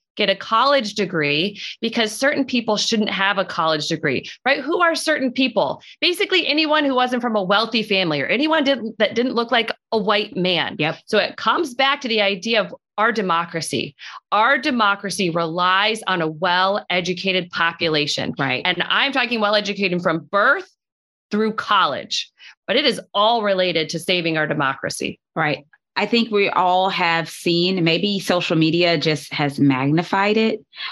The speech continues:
Speaker 2: but we see the repercussions of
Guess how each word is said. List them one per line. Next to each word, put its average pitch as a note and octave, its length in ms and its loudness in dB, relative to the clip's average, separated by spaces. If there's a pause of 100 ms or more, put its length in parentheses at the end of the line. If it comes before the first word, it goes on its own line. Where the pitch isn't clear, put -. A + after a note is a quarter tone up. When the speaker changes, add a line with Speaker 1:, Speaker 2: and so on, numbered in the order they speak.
(120)
Speaker 2:
but E3 240 0
we F#3 160 2
see G3 960 0
the D#3 360 4
repercussions D#3 1300 -2 (360)
of D3 480 2